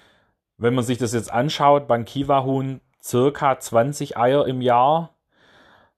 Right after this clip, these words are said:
ähm, Hybrid-Leghorn circa dreihundertdreißig Eier im Jahr, dann ist das schon eine Wahnsinnsleistung,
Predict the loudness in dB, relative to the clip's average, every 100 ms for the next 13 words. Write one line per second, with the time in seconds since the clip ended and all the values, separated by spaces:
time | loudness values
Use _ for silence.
0 | _ 0 6 6 6 2 -2 -2 -4 -6
1 | -12 _ -16 -6 -4 -4 -2 -2 -2 0
2 | 2 2 2 4 4 2 -6 -12 -8 -2
3 | -2 -2 -2 2 4 2 -2 _ -14 -2
4 | 0 2 0 -2 -4 -2 -2 -2 -4 -8
5 | -2 0 0 -2 -2 2 2 2 0 -4
6 | _ _ _ _ -6 -6 -6 -8 -4 2
7 | 2 2 -8 _ _ -6 -2 -4 -6 -6
8 | 2 4 4 0 -6 -8 -6 -6 -8 -6
9 | -4 -4 -6 -14 -16